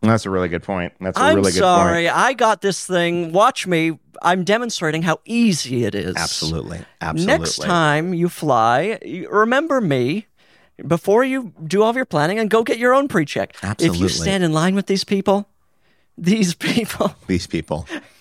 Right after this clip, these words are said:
Speaker 1: These peasants. These Philistines.
Speaker 2: You, I mean, you're not only sullying your good name, you're not l-, allowing them to learn.
Speaker 1: That's a really good point.
Speaker 2: So you can't be
Speaker 1: Tough
Speaker 2: s-,
Speaker 1: love.
Speaker 2: I've got my pre-check. I can't be seen in the regular line anymore.
Speaker 1: Absolutely not.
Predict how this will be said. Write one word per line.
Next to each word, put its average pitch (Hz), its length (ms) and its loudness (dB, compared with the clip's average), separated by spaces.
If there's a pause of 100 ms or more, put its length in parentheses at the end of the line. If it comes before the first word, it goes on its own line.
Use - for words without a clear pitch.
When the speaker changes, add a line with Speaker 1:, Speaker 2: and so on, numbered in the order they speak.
(200)
Speaker 1:
These - 220 0
peasants. 87 520 -6
These 107 260 0
Philistines. 80 760 -2 (640)
Speaker 2:
You, 254 260 0
I 185 140 4
mean, 196 200 -4
you're 190 120 -2
not 226 220 4
only 180 240 2
sullying 165 580 0
your 139 180 2
good 117 240 0
name, 107 420 -4 (260)
you're 143 520 4
not 170 340 0
l-, 156 360 -4
allowing 147 360 0
them 131 160 0
to 123 100 -4
learn. - 260 -8 (840)
Speaker 1:
That's 95 160 0
a 90 40 0
really 87 120 2
good 80 120 -6
point. 76 280 -4
Speaker 2:
So 147 240 0
you 220 180 -4
can't 277 140 0
be 151 60 0
Speaker 1:
Tough 143 80 0
Speaker 2:
s-, - 80 -12
Speaker 1:
love. - 280 -2 (200)
Speaker 2:
I've 269 200 0
got 185 180 2
my 175 120 0
pre-check. 156 400 -4
I 220 80 -2
can't 165 180 0
be 143 60 -2
seen 135 320 -2
in 127 80 0
the 131 80 -2
regular 113 480 -4
line 107 260 2
anymore. 127 360 0
Speaker 1:
Absolutely 240 600 2
not. 76 320 -4